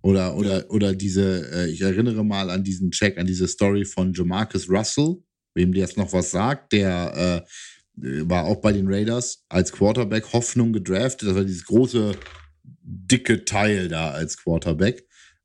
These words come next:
Speaker 1: Ähm, dem hat sein Coach, damals auch John Gruden, Tape mitgegeben, Blitzpackages vom Gegner zur Vorbereitung aufs nächste Spiel.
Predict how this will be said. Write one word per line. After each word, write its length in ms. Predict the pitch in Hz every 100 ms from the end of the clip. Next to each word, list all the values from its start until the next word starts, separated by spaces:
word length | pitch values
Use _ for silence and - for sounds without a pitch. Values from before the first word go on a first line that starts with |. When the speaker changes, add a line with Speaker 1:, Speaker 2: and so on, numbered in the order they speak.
| -
Speaker 1:
Ähm, 440 | 92 92 90 90 _ _
dem 280 | 90 104 107
hat 160 | 120 -
sein 260 | 107 101
Coach, 680 | 98 104 123 175 - - -
damals 380 | - 95 98 95
auch 280 | - 107 - - _
John 220 | 104 107
Gruden, 520 | 101 110 117 156 190 - - - _ _ _ _
Tape 360 | 92 131 143 -
mitgegeben, 1000 | 110 - - 87 92 92 85 80 71 69
Blitzpackages 1300 | 104 131 - - - 113 113 95 98 95 - - -
vom 360 | - - 98 92
Gegner 560 | 104 120 - 95 76 71
zur 180 | 95
Vorbereitung 840 | 90 - 117 131 117 90 98 107 110
aufs 260 | 87 98 -
nächste 300 | 104 - 92
Spiel. 480 | - 117 87 71